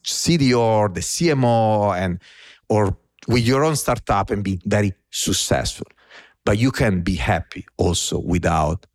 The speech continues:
doing all of this. Now, to all o-, to do all of this, you need to n-, understand how to navigate the complexity of the business world.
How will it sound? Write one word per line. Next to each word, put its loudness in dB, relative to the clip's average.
doing 0
all 0
of -4
this. -8
Now, 0
to 0
all 2
o-, -2
to 0
do -2
all 0
of -4
this, -4
you 2
need 0
to 0
n-, 2
understand -2
how 2
to -4
navigate -4
the -2
complexity -6
of -4
the -6
business -4
world. -6